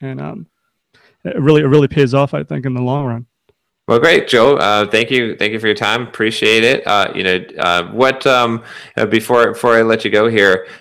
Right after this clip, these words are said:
Speaker 2: uh, what, you just wanna plug your, your site and your stuff one more time.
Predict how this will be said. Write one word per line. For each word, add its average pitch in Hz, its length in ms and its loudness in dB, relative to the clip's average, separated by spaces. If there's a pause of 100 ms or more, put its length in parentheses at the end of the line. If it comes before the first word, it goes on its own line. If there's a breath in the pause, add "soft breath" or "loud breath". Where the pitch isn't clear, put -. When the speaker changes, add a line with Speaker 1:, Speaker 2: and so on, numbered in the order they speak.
Speaker 2:
uh, 101 160 -2
what, 104 400 0
you 98 380 -10
just 113 180 -8
wanna 104 140 -4
plug 107 240 -2
your, 104 360 2
your 101 200 -4
site 101 400 -4
and 92 120 -8
your 92 120 -8
stuff - 300 -4
one 104 180 -2
more 104 160 0
time. 101 380 -2